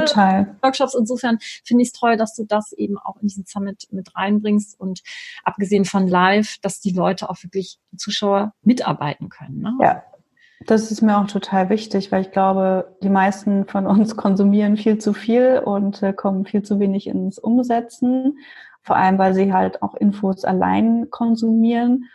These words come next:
Speaker 1: Und, äh, die Skipreneur Summit ist halt eine Möglichkeit, um gemeinsam mit anderen auch zu konsumieren und direkt umzusetzen und auch noch mal Fragen zu stellen und wirklich auch inspiriert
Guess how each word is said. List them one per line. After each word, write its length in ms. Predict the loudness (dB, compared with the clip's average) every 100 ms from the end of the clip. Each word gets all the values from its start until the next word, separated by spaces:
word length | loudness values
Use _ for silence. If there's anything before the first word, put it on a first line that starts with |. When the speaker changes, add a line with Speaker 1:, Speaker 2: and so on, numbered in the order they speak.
| -20 _
Speaker 1:
Und, 420 | -2 0 2 0 -2
äh, 40 |
die 140 | -2 -2
Skipreneur 480 | -4 -8 -2 0 0
Summit 360 | 2 0 0
ist 120 | -4 -4
halt 120 | -2
eine 120 | 0
Möglichkeit, 640 | 0 0 -2 -4 -2 -2
um 140 | 0 0
gemeinsam 480 | 2 2 2 2 2
mit 220 | 0 0
anderen 440 | 2 2 4 2
auch 240 | 0 -2 -4
zu 140 | -8
konsumieren 720 | -2 -2 0 0 2 4 4
und 200 | 4 2
direkt 300 | 2 0 0 0
umzusetzen 680 | 0 2 2 2 0 -4
und 200 | -4 -2
auch 100 | -2
noch 200 | -2 -4
mal 340 | -4 -2 -2 -4
Fragen 460 | 0 2 2 0
zu 120 | -2 -6
stellen 460 | -4 -2 0 0
und 200 | -2 -4
wirklich 280 | -6 -6 -4
auch 120 | -4
inspiriert 880 | -2 -2 -2 0 0 4 4 4 -2